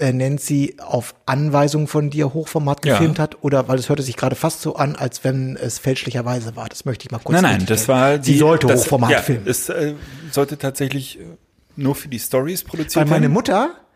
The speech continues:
Speaker 1: wenn ich deren Handy gebe und sag,
Speaker 2: <laughs>
Speaker 1: "Film mal", die würde nämlich unabsichtlich
Speaker 2: Richtig.
Speaker 1: Hochformat filmen.
Speaker 2: Richtig. Und das Lustige ist, äh, letzte Woche rief mich der Kunde an und meinte, "Das ist super geworden. Jetzt noch mal einmal bitte für YouTube." Und da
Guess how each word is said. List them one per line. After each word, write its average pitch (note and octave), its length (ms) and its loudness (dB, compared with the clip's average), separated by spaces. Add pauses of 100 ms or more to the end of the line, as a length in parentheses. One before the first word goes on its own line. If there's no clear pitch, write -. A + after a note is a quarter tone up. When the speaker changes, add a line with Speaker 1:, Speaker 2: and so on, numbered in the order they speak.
(120)
Speaker 1:
wenn D3 100 -8
ich C3 100 -6
deren A3 220 2
Handy F3+ 300 2
gebe D3+ 180 4
und D3+ 100 2
sag, D#3 160 0
Speaker 2:
<laughs> - 0 -
Speaker 1:
"Film G3 300 2
mal", D3 320 2 (240)
die E3+ 160 -4
würde G3 220 -2
nämlich G3 360 -4
unabsichtlich C#3 760 -4
Speaker 2:
Richtig. A2+ 160 0
Speaker 1:
Hochformat A2+ 360 -6
filmen. - 300 -12 (240)
Speaker 2:
Richtig. G2+ 400 -6
Und F3+ 240 2 (220)
das C3+ 180 2
Lustige G#3 340 2
ist, F3+ 380 4
äh, C3+ 400 2 (120)
letzte C3 340 0
Woche B2+ 260 2
rief A#2+ 200 -2
mich B2 120 2
der A#2 140 0
Kunde A#2+ 320 2
an A#2 140 0
und A2 100 2
meinte, A2 280 2
"Das B2+ 120 -6
ist - 260 -4
super G2+ 320 -4
geworden. G2 480 0 (380)
Jetzt C3 340 2
noch C3+ 140 4
mal B2 180 2
einmal G#2+ 260 0
bitte A2 220 -8
für - 160 -2
YouTube." G2 680 0 (840)
Und G2+ 240 2
da A2 400 2